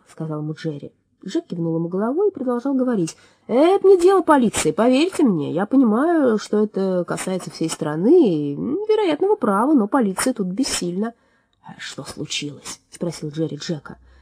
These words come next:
Джек нажал кнопку, и включился динамик. Голос динамика кричал: "Это ограбление века! Каждый час у нас крадут по миллиону, а ваш полицейский стоит на балконе для провожающих с совершенно невозмутимым видом".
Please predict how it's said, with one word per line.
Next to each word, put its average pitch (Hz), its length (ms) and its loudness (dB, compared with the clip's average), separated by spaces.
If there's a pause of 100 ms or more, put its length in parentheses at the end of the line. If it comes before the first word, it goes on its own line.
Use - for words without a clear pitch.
(160)
Джек 240 260 -2
нажал 160 320 -4
кнопку, 302 440 0
и 285 300 -2
включился 220 520 -6
динамик. 190 440 -4
Голос 190 320 0
динамика 175 400 -4
кричал: 208 400 -4 (300)
"Это 226 220 0
ограбление 359 520 6
века! 440 440 8
Каждый 370 320 4
час 427 300 0
у 427 40 2
нас 427 160 2
крадут 392 300 4
по 403 80 2
миллиону, 427 640 6
а 311 40 0
ваш 330 180 -2
полицейский 415 720 4
стоит 381 380 2
на 330 60 2
балконе 349 500 4
для 302 120 2
провожающих 359 720 2 (280)
с - 100 -2
совершенно 392 680 4
невозмутимым 381 640 6
видом". 330 360 4